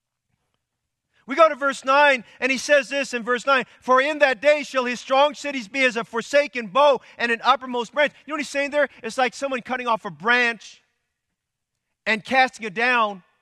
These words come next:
and it's going to dry and wither away. And whereas one time it was connected to the tree and drew its life from the tree,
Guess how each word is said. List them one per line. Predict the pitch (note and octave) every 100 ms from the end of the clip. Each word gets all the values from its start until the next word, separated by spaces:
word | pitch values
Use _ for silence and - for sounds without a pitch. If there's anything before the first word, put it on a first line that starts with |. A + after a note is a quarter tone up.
| _ _ _ _ _
and | - A#3
it's | A3
going | B3 A#3+
to | G#3
dry | D3+ A#3 A#3+ B3+ C4 C#4 C#4 _ _ _ _ _
and | A3+ A#3+ G#3+
wither | C4 B3
away. | A#3 A3 B3 A#3+ A3+ G#3+ _ _ _ -
And | G#3+ G#3+
whereas | C4 B3
one | G3 C4
time | - B3 A#3
it | A3+
was | -
connected | A3+ A#3+ C4+ B3+ -
to | A#3+
the | G3+
tree | - B3+ C4+ C4 A#3+ - _ -
and | F#3
drew | G#3+ C4+
its | -
life | B3+ C4
from | A#3 A3
the |
tree, | - B3 A#3